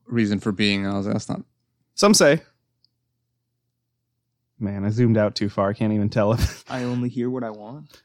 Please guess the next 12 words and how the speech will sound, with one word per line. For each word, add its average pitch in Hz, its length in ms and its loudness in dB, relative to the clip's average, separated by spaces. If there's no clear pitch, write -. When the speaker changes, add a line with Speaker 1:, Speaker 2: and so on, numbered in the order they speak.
Speaker 2:
Some 202 240 8
Speaker 3:
I 220 40 10
Speaker 2:
say 139 320 8
Speaker 3:
don't. 117 80 4
Speaker 2:
that, 113 220 6
uh, 101 280 4
Selkies, 135 840 4
like 123 360 4
m-, 127 220 4
all, 127 260 6
most 131 340 4
fairies, 147 600 2